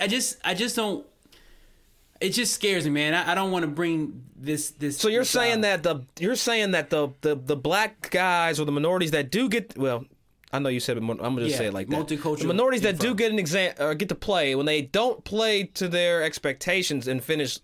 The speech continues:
Speaker 2: lower in the field, uh, or higher in the field, depending on how you read the leaderboard, um,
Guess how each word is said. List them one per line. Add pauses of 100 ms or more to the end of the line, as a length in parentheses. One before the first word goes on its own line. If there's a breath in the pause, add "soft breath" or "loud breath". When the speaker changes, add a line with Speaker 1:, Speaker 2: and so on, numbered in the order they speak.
(140)
Speaker 2:
lower
in
the
field, (500 soft breath)
uh,
or
higher
in
the
field,
depending
on
how
you
read
the
leaderboard, (360 soft breath)
um,